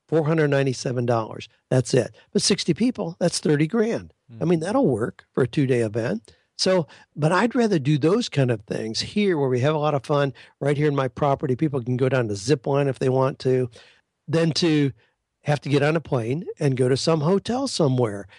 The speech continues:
Speaker 1: and see people that, uh, I'm probably never gonna see again. I mean, these are people that we really engage with. They come back again and again. We develop life-, lifelong relationships with them.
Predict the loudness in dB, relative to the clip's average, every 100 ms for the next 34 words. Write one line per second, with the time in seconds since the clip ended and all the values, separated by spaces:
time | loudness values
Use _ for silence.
0 | _ -4 0 0 0 0 0 0 0 -2
1 | -6 _ -4 -4 -2 0 2 2 2 0
2 | 0 -2 -4 -4 -4 -6 -8 -20 _ -2
3 | 0 0 0 0 0 0 2 2 2 2
4 | 0 0 0 0 0 -2 -2 -2 -2 0
5 | -2 -2 -2 0 0 0 0 0 0 -2
6 | -8 -20 _ -4 0 2 2 0 -2 -10
7 | -4 0 0 0 -4 -2 0 2 2 2
8 | 0 0 0 -4 -6 -8 -6 -8 -8 -12